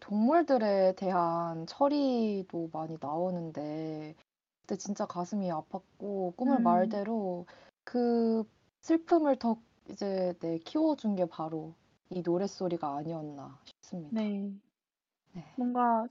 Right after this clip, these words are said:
Speaker 2: 굉장히 어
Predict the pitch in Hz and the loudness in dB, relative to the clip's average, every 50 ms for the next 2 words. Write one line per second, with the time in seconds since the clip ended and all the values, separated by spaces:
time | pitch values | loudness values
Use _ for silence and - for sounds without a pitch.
0 | _ - - 240 233 233 262 262 262 247 233 226 226 220 214 208 220 - _ _ | _ -8 -4 -4 -2 -2 -2 -2 -2 -2 -2 -2 -2 -2 -4 -6 -8 -10 _ _
1 | _ - - - - - - _ _ _ _ _ _ _ _ _ _ _ - 233 | _ -20 -18 -18 -18 -20 -20 _ _ _ _ _ _ _ _ _ _ _ -4 -2
2 | 214 208 208 214 208 208 208 208 208 214 214 | 0 0 2 0 0 0 -2 -2 -4 -6 -8